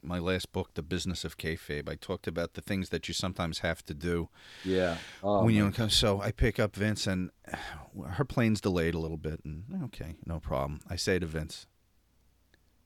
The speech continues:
Speaker 1: "How's Terry? I never worked with Terry before." And Vince says,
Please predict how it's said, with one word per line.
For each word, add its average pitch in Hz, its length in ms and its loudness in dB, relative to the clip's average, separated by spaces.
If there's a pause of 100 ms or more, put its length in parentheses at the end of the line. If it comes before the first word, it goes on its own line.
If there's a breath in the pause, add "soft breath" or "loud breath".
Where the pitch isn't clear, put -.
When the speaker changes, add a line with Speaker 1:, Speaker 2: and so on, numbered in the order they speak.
(300)
Speaker 1:
"How's 107 240 4
Terry? 78 420 -4
I 85 60 -2
never 82 160 0
worked 78 200 0
with - 100 -12
Terry 71 220 -2
before." 62 400 -10 (1000)
And 80 160 -8
Vince 87 300 -4
says, 71 560 -2